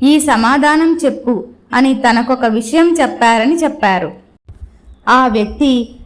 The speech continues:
"నేను అతని, అతనెవరో నాకు తెలియదు కనుక నేను పార్కులోకి వెళ్ళిన ఐదు నిమిషాలకు ఎవరైతే పార్కులోకి వస్తారో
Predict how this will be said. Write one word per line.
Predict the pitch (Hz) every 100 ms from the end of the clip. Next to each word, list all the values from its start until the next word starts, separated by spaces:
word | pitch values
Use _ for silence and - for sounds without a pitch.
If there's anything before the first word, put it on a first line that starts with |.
| -
"నేను | 240 277 262 233 226
అతని, | 220 262 269 262
అతనెవరో | 262 262 247 233 262 349
నాకు | 339 262 269
తెలియదు | 220 214 240 269 202 - 247
కనుక | 226 262 262 233 247
నేను | 233 262 285
పార్కులోకి | 277 214 220 - 311 339 339 285
వెళ్ళిన | 247 240 226 208 214 - -
ఐదు | 233 262 254
నిమిషాలకు | 226 240 302 320 277 247 240 226 - - 220
ఎవరైతే | 220 226 226 240 359
పార్కులోకి | 381 269 262 262 302 311 311
వస్తారో | 220 220 233 214 262 427